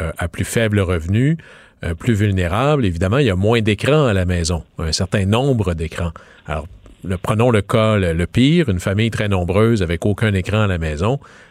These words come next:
mais l'école en Zoom, ça vaut rien, là. Est-ce que, comment, est-ce que on, déjà aux États-Unis, on a des pistes de solutions pour essayer de rattraper ça ? Est-ce qu'on voudrait raccourcir l'été, par exemple ?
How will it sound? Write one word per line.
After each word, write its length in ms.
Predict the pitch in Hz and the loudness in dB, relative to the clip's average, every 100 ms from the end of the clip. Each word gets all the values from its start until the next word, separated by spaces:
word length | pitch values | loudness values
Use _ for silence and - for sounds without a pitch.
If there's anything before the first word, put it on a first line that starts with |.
| - | -8
mais 100 | 85 | -4
l'école 560 | 82 98 - 123 131 120 | 0 0 2 2 4 2
en 180 | 90 87 | 0 0
Zoom, 520 | 95 131 151 117 104 | 2 2 2 -2 -4
ça 160 | 85 82 | -4 0
vaut 180 | 98 | 0
rien, 300 | 87 101 117 | 2 0 0
là. 140 | 90 67 - - - - _ _ 104 | -2 -8 -20 -20 -20 -20 _ _ -4
Est-ce 200 | 98 - | -2 0
que, 180 | 175 170 | 0 0
comment, 420 | 131 139 180 185 | 0 2 2 2
est-ce 220 | 113 - | 0 2
que 80 | 147 160 | 4 4
on, 160 | 135 | 2
déjà 380 | 104 107 95 135 | 2 2 4 4
aux 80 | 120 | 2
États-Unis, 340 | 92 95 110 | 2 0 0
on 120 | 123 95 | 0 0
a 80 | |
des 180 | 95 90 | 0 -2
pistes 260 | - 127 107 | 2 2 2
de 60 | |
solutions 460 | 98 110 95 120 127 | 2 2 2 2 0
pour 120 | 98 | 0
essayer 300 | 92 98 113 | 0 2 2
de 80 | 110 | 2
rattraper 540 | 95 110 - 110 104 | 0 0 -2 -2 0
ça ? 140 | - 113 | 0 0
Est-ce 100 | - | 0
qu'on 120 | 90 | -4
voudrait 360 | 87 95 104 101 | -2 0 2 0
raccourcir 500 | 92 101 - 113 110 | -2 -2 -2 0 2
l'été, 340 | 123 147 147 | 2 2 2
par 160 | 104 85 | 2 -2
exemple ? 400 | 82 87 82 | -2 -2 -4